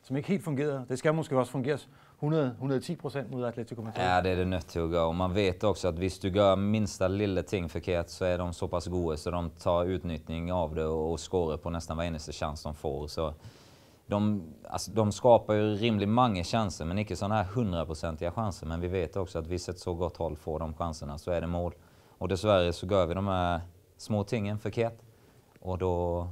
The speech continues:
Speaker 2: straffar de oss.
Speaker 1: Hvordan er det at sidde ude på trænerbænken og se de små fejl?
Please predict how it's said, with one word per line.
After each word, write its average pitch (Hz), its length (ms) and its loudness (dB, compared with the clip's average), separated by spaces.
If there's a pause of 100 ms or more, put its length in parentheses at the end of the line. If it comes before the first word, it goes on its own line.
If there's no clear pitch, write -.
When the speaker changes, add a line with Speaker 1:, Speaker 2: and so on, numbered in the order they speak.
(140)
Speaker 2:
straffar - 360 -2
de 87 120 -2
oss. 80 200 -10 (260)
Speaker 1:
Hvordan 120 260 0
er 127 100 4
det 123 100 -2
at 120 60 -4
sidde 123 200 -2
ude 127 280 0 (280)
på 117 60 -8
trænerbænken 123 580 0
og 107 80 -4
se 127 200 0
de 120 120 -8
små 131 240 0
fejl? 120 320 0